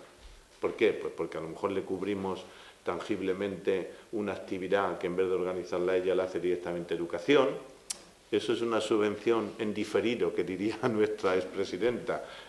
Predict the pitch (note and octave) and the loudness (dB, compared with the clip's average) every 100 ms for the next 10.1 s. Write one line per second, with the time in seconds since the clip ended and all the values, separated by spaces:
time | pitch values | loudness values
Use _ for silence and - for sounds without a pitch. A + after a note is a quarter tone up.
0 | - G2 D#2+ D#2+ F2 E2 - C#2+ - D#2+ | -4 -2 -2 -2 -2 -2 -4 -4 -6 -6
1 | F#2+ - F2 E2+ F2+ F#2 F2+ F2 F#2 F2+ | -6 -4 -4 -2 -2 0 0 0 -4 -4
2 | F2+ - F#2+ G2 F2+ F#2 - F#2+ E2 C#2+ | -2 -2 -2 0 0 -2 -4 -6 -6 -8
3 | - - - - F2+ E2+ E2 F2 E2+ E2+ | -10 -18 -4 2 2 2 -2 -2 -2 -2
4 | F#2 F#2 F#2 F2+ F2 F2+ F2+ F#2 G#2 F2+ | -2 -2 0 0 0 0 0 -2 -4 -2
5 | F2+ F2 F2+ F#2+ G2+ G2 - - - - | -2 -2 -4 0 2 2 0 -4 -14 -18
6 | - E2 F2+ - E2+ G2+ G2 F#2+ F2+ F#2 | -6 -2 0 2 2 4 4 6 2 0
7 | F2+ F#2+ - G2+ C3 - - - - G#2 | -2 -4 0 2 2 -4 -16 -6 -2 -2
8 | - G2+ G2 A2+ G#2 G2 - F#2 F#2 F2 | 0 2 2 2 2 0 -2 -2 0 0
9 | F2+ A#2 A#2+ A2+ E2 E2+ D2+ D#2 - - | -2 -2 -2 0 -2 -6 -8 -10 -12 -14
10 | - | -14